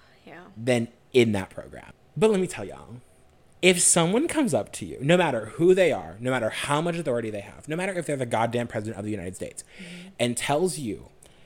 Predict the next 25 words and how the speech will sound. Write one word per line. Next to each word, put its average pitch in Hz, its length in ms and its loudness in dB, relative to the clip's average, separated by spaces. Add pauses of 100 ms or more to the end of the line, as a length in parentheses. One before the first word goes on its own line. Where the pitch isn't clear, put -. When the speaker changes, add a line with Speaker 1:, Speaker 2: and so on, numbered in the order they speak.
(300)
Speaker 2:
that - 340 -2
fat - 440 2
people 123 340 0
do 110 180 -4
not 107 240 0
exist 139 400 0
in 170 120 2
their 175 160 4
program 117 840 4 (180)
Speaker 1:
Oh 214 40 -16
my - 20 -16 (260)
Speaker 2:
and 135 180 4
Speaker 1:
God. 123 160 2
Speaker 2:
that 123 80 -6
you 123 100 2
need 135 220 0
to - 120 -4
either 110 560 0
stop - 640 0 (120)
eating 147 640 6 (1120)
or 131 200 6
put 160 340 8
on 180 160 2
a 196 60 4
girdle, 151 640 4